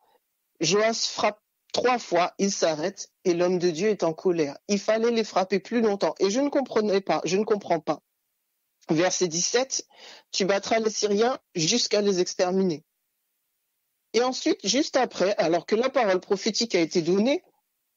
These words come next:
il est mis à l'épreuve. Et dans la mesure où Joas n'a,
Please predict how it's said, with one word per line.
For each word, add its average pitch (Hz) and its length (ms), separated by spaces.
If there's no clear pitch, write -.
il 240 160
est 240 160
mis 226 300
à 202 100
l'épreuve. 160 520
Et 202 100
dans 220 160
la 240 140
mesure 262 320
où 247 80
Joas 208 400
n'a, 180 140